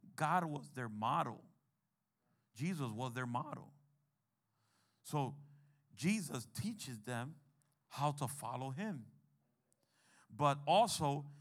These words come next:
they were observing Jesus' example.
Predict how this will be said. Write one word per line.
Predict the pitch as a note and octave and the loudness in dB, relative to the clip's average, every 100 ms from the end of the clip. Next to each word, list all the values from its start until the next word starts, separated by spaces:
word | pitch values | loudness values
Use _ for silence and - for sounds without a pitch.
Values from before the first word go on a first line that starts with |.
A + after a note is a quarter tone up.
| - | -12
they | B2 E3+ | 0 4
were | F#3 F3 D#3+ | 6 6 4
observing | D3 C3 A#2 D3+ G#3+ G#3+ D3 C#3 D3+ - - _ _ _ | 0 -2 0 4 4 4 2 -2 -4 -12 -20 _ _ _
Jesus' | - C3+ B2 B2+ | -6 -4 -2 -4
example. | C#3+ C3 D3 G3 G#3+ - A2+ | -4 -4 -4 -4 -6 -12 -14